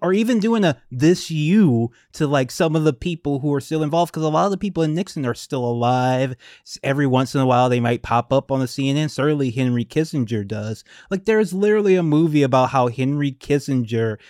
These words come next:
I mean, this is on the big screen that everybody saw about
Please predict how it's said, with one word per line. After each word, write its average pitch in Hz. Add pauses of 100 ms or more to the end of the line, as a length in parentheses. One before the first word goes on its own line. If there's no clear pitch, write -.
(100)
I 147
mean, 156
this 165
is 165
on 151
the 196
big 196
screen 226
that 135
everybody 175
saw 165
about 131